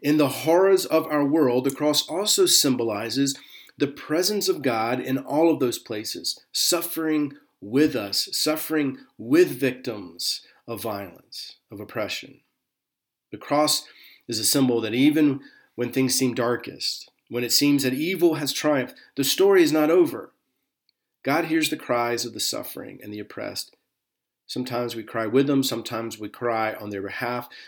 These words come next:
sometimes God cries with those who are suffering and in pain. Because you see, the cross is a symbol of hope, of our hope that ultimately God will prevail. Because you see, God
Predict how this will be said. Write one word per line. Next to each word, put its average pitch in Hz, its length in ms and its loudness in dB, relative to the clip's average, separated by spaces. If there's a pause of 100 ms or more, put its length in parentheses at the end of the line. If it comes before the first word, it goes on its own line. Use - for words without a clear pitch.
sometimes 143 600 -2 (160)
God 113 300 -2
cries 110 360 -6
with 101 120 -8
those 104 240 -6
who 110 100 -10
are 110 60 -8
suffering 101 520 -10
and 98 80 -12
in 95 120 -12
pain. 107 440 -16 (500)
Because 110 300 -8
you 117 60 -4
see, 127 160 2
the 120 80 0
cross 139 480 -2 (320)
is 113 140 -6
a 110 40 -4
symbol 135 380 2
of 123 80 -6
hope, 117 320 -8 (540)
of 98 120 -4
our 123 180 4
hope 127 300 -2
that 101 160 -8
ultimately 117 440 0
God 101 380 -4 (360)
will 107 360 0
prevail. 95 640 -12 (640)
Because 127 200 -6
you 120 60 -6
see, 117 180 -2
God 113 440 -4